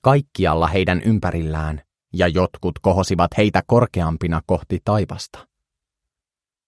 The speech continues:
Aluksi ne olivat innostaneet heitä leikkimään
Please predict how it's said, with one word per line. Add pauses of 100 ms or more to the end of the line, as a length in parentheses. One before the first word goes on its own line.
(240)
Aluksi
ne
olivat
innostaneet
heitä
leikkimään